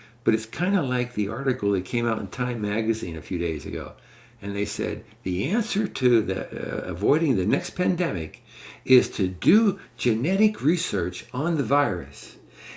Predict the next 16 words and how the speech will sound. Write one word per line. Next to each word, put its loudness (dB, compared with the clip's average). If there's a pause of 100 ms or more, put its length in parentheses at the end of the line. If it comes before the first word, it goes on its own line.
and -2
find 2
out 0
so 4
much 0
about -6
it -6 (320)
that 0
we 10
can 2
neutralize 2
it -6
with 0
a 0
super 4
vaccination." -4